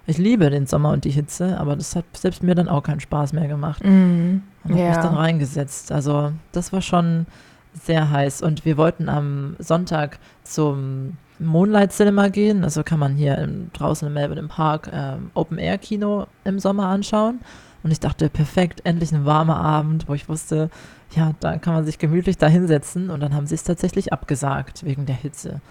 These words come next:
Speaker 2: Mm, ja.
Speaker 1: Und ich dachte,
Speaker 2: Ja, da
Speaker 1: okay.
Speaker 2: darf man auch vorsichtig sein.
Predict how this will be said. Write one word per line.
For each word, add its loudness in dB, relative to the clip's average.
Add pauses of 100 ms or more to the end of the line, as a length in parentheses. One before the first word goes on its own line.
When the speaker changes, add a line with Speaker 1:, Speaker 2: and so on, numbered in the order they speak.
(120)
Speaker 2:
Mm, 8 (260)
ja. 2
Speaker 1:
Und -2
ich -6
dachte, 0
Speaker 2:
Ja, 6
da 8
Speaker 1:
okay. 4
Speaker 2:
darf 0
man 6
auch -2
vorsichtig 0
sein. -4